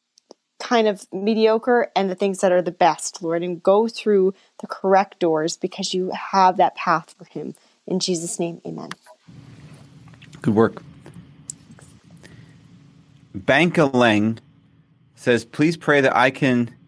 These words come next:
Speaker 2: make a close deal this year."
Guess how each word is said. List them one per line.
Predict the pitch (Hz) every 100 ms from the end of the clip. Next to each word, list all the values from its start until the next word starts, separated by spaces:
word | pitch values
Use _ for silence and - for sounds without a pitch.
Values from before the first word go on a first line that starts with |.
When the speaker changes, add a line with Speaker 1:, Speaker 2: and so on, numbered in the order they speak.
| _ _ _ _ _ _
Speaker 2:
make | 113 127
a | 110
close | - - 139 143 147 -
deal | - 123 131 123
this | 120 120
year." | 120 110 101 104 -